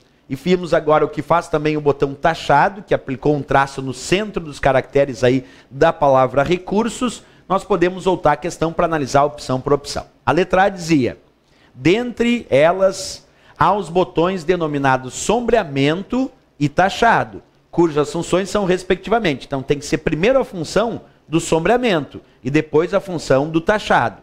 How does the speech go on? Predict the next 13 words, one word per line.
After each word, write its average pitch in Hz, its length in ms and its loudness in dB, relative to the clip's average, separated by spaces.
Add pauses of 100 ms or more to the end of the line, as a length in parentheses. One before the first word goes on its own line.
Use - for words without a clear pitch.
respectivamente, 151 1160 0
como 160 180 -2
a 151 40 -4
questão 165 300 -4
pede. 107 420 -2 (240)
Letra 175 420 2 (280)
A, 120 60 2
alterar 139 500 4
a 196 80 2
cor 214 480 2
do 165 240 0
texto 170 520 -2
selecionado 135 1000 0